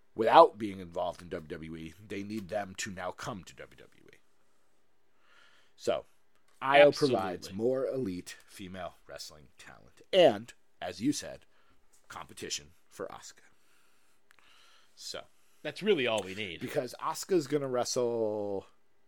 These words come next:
Speaker 1: Ember Moon at TakeOver Orlando. That's, they've now, they've now gotten
Speaker 2: Correct.
Speaker 1: to that. Um,
Speaker 2: They build to, they built to that with no build
Speaker 1: yeah.
Speaker 2: whatsoever.
Speaker 1: Well, they built to it with a couple of great lunar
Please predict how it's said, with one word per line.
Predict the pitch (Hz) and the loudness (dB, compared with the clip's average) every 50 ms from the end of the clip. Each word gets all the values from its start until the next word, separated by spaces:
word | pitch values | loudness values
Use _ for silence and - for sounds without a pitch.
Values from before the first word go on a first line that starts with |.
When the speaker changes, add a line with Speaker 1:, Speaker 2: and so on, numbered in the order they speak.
| - - - - - | -20 -20 -20 -14 -12
Speaker 1:
Ember | 98 120 123 117 113 107 | -10 -10 -6 -4 -6 -4
Moon | 101 107 110 117 123 139 165 190 - - - - - - - - - - - - - - | -4 -6 -6 -6 -6 -6 -8 -12 -18 -20 -20 -20 -20 -20 -20 -20 -20 -20 -20 -20 -10 -4
at | 98 107 104 101 98 - - - - - - - - - - - - - - - - - - - | -2 0 0 0 -2 -4 -8 -16 -20 -20 -20 -20 -20 -20 -20 -20 -20 -20 -20 -20 -20 -20 -20 -14
TakeOver | - - 113 104 - 147 143 143 165 185 190 185 - - | -10 -8 -6 -2 -2 -2 -2 -2 -4 -6 -10 -12 -12 -8
Orlando. | - 127 123 123 120 127 131 143 156 165 175 - - - | -6 -4 -2 -2 -2 -2 -2 -2 -4 -4 -6 -10 -10 -8
That's, | - 101 - - - - - - - - - - - - - - - - - - - - | -6 -6 -6 -6 -8 -10 -10 -12 -16 -20 -20 -20 -20 -20 -20 -20 -20 -20 -20 -20 -16 -10
they've | - 95 92 92 | -8 -8 -8 -8
now, | 101 101 101 101 92 - - - | -8 -8 -8 -8 -10 -12 -14 -12
they've | 92 92 90 | -12 -12 -10
now | 95 95 95 92 | -8 -6 -6 -6
gotten | 90 98 92 98 104 104 | -4 -4 -4 -4 -6 -6
Speaker 2:
Correct. | - | -8
Speaker 1:
to | 113 | -6
that. | 98 110 113 120 113 - - - - - - - - - - - - - | -4 -2 -2 -2 -2 -4 -10 -20 -20 -20 -20 -20 -20 -20 -20 -20 -10 -4
Um, | 98 98 98 92 90 85 82 82 - - - - - - - - - - - - - - - | -2 0 2 2 0 0 -2 -6 -16 -20 -20 -20 -20 -20 -20 -20 -20 -20 -20 -20 -20 -8 -2
Speaker 2:
They | - 143 147 | 2 2 2
build | 139 117 151 165 180 185 175 - - | 2 4 4 4 4 4 2 0 -2
to, | 170 165 147 - - - | -4 -4 -6 -8 -8 0
they | - 156 151 | 2 2 4
built | 139 143 180 220 214 - | 4 4 2 2 0 -2
to | 190 160 | -4 -2
that | 151 160 185 185 - | 0 2 2 2 0
with | 151 147 - 165 | -4 -8 -2 0
no | 160 156 156 | 2 2 2
build | 139 156 147 151 143 | 2 2 2 2 0
Speaker 1:
yeah. | 131 | -2
Speaker 2:
whatsoever. | 139 - - - - 135 147 | -2 -2 -2 -2 4 10 12
Speaker 1:
Well, | 175 175 | 12 12
they | 165 170 | 12 10
built | 160 143 196 208 - | 8 6 4 2 2
to | - 165 147 | 4 6 6
it | 135 117 - 110 | 6 6 4 0
with | 120 110 98 - - - - - - - - - - - | -2 -2 -2 -4 -6 -10 -16 -18 -20 -20 -20 -20 -18 -18
a | 113 | -4
couple | - - 143 - - 120 101 | 0 2 2 2 2 0 -2
of | 92 87 98 | -2 -2 -6
great | 95 104 110 110 107 104 - - - | -10 -8 -4 -4 -2 -4 -4 -6 -14
lunar | 92 87 92 92 95 101 107 110 104 104 101 98 90 87 85 80 | -18 -14 -12 -10 -8 -8 -8 -8 -10 -10 -12 -12 -10 -10 -12 -12